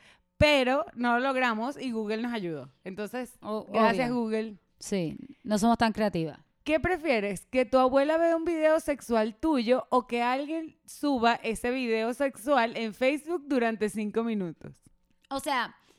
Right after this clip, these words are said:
Speaker 2: mi pregunta es, si lo suben en Facebook, no lo ve mi abuela, porque
Speaker 1: No
Speaker 2: mi
Speaker 1: lo ve
Speaker 2: abuela
Speaker 1: tu
Speaker 2: está en
Speaker 1: abuela.
Speaker 2: Facebook.
Speaker 1: No lo ve tu abuela.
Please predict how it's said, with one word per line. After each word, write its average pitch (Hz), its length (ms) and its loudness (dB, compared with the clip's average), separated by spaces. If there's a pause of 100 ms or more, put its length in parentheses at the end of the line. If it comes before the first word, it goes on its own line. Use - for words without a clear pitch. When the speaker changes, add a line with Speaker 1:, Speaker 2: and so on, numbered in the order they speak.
(420)
Speaker 2:
mi 247 100 -4
pregunta 277 340 2
es, 240 80 -4
si 247 80 -2
lo 233 80 2
suben 254 240 -2
en 302 120 0
Facebook, 277 440 -4
no 233 140 2
lo 233 80 0
ve 247 120 0
mi 247 100 -2
abuela, 220 320 -4
porque 214 180 0
Speaker 1:
No - 20 0
Speaker 2:
mi 220 80 0
Speaker 1:
lo 220 60 4
ve - 40 4
Speaker 2:
abuela 220 180 4
Speaker 1:
tu 240 40 8
Speaker 2:
está 240 100 6
en 233 60 6
Speaker 1:
abuela. 226 200 4
Speaker 2:
Facebook. 202 280 -2 (200)
Speaker 1:
No 202 180 -2
lo 208 100 -2
ve 208 120 -2
tu 214 100 -4
abuela. 165 460 -6